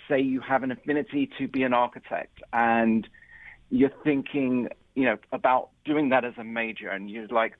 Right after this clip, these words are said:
"Well, I don't know any architects." Ask someone. They will, they will help you find them. Because most people, if, if,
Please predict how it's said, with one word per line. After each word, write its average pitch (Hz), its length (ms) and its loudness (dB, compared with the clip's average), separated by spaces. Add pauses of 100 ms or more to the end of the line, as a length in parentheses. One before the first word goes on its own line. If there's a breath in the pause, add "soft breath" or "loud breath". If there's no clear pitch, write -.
"Well, - 180 -6
I 139 120 0
don't 175 220 2
know 98 160 -8
any - 200 -16
architects." - 560 -6 (1500)
Ask 131 280 2 (200)
someone. 98 400 -10 (1000)
They 143 220 -4
will, 139 280 -4 (580 soft breath)
they 156 160 4
will 170 200 2 (180)
help - 300 0 (100)
you 120 260 -12 (500)
find 277 340 0
them. - 140 -10 (360 loud breath)
Because 190 220 2
most 220 280 2
people, 160 400 -8
if, 170 80 -10 (100)
if, - 880 -14